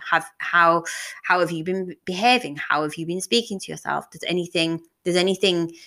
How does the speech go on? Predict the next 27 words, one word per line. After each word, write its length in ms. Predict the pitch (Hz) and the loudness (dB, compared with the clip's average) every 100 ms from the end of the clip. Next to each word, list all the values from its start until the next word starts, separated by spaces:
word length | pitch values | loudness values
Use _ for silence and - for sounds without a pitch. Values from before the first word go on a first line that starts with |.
| _ - | _ 0
need 220 | 175 165 | 0 0
to 100 | - | -4
change? 320 | - 233 165 | 2 4 4
Have 380 | - - 190 190 208 | -2 0 2 2 0
you 140 | 208 | -2
been 220 | 190 180 | -2 -2
showing 420 | 165 170 160 156 - | 0 2 2 0 4
up 280 | 196 170 - - - - | 4 4 0 -18 -16 0
as, 460 | 170 160 156 156 - _ - | 4 4 4 -2 -8 _ -8
you 100 | 165 | -2
know, 280 | 165 151 151 - _ _ _ _ 160 | 0 0 -2 -6 _ _ _ _ -14
the, 280 | 156 160 - | -10 -12 -10
the 220 | 156 170 | -2 0
new 640 | 175 175 185 196 190 180 165 | 2 4 4 4 4 4 0
version 720 | 160 190 220 208 170 151 151 - | 4 6 6 4 2 0 -4 -4
of 160 | 160 | -2
yourself? 720 | 156 143 - 143 160 214 - - | -2 -4 0 2 0 -2 -6 0
Like, 360 | 151 147 - - | 2 2 -2 2
are 220 | 160 175 | 4 4
you, 680 | 170 170 170 170 165 160 - _ - | 0 0 2 2 2 0 -4 _ 2
are 180 | 165 170 | 4 4
you 180 | 165 160 | 2 -2
standing 800 | - 175 165 160 156 151 147 - | 0 2 2 2 0 -2 -6 -10
your 140 | 175 | -12
ground? 560 | - 196 214 233 233 226 151 | 2 6 8 6 2 -4 -4
Are 260 | 143 147 | 0 0
you, 600 | 147 156 156 156 156 151 | -2 -2 -2 0 -2 -6